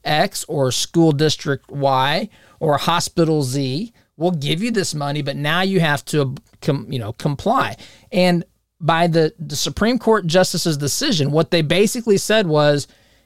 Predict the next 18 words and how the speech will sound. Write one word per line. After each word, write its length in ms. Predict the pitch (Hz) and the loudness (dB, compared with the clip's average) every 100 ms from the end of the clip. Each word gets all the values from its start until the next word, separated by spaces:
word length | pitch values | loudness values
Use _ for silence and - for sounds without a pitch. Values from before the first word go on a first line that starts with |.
| _ - | _ -2
if 180 | 170 | -2
it 120 | 170 151 | 0 4
didn't 340 | 190 196 170 | 4 4 0
work 260 | 151 220 - | 2 0 0
that 260 | 147 131 95 | -2 -2 -4
way, 340 | 98 98 165 170 _ _ _ _ _ _ _ _ _ _ _ _ _ _ _ | -8 -6 -6 -8 _ _ _ _ _ _ _ _ _ _ _ _ _ _ _
people 280 | - 165 175 | -4 0 0
in 60 | 175 | 2
the 80 | |
healthcare 500 | 156 165 - - 143 | 2 2 0 -2 0
industry 440 | 127 127 - 139 156 | 0 -2 -2 -2 0
would 180 | 151 135 | 0 2
have 120 | 127 | 0
at 120 | 127 | -2
least, 420 | 135 175 - - _ _ _ | -2 -2 -2 -8 _ _ _
probably, 580 | - 160 226 208 147 165 | -2 2 2 2 2 2
at 100 | 160 | 2
least 200 | 170 185 | 2 0